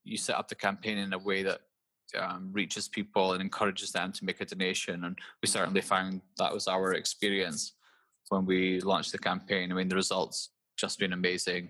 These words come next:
So great to see our members rallying behind all of the people who have, um, given shows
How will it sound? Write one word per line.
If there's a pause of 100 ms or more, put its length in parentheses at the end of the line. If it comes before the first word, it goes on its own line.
(260)
So
great
to
see
our
members
rallying
behind (440)
all
of
the
people
who
have, (600)
um,
given
shows